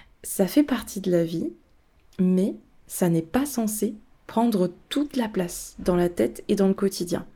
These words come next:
Et c'est pas censé représenter une source de fatigue,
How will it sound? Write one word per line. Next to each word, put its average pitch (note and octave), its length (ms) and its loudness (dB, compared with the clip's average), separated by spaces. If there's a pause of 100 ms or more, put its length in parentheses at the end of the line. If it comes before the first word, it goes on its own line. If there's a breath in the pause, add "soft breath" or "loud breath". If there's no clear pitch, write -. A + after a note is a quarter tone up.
(680 loud breath)
Et G#3 60 -4
c'est G#3 160 2
pas D4 200 2
censé B3 360 2
représenter A3 800 2 (260)
une G3 140 4
source A#3+ 200 2
de F3+ 320 2
fatigue, G3+ 640 -6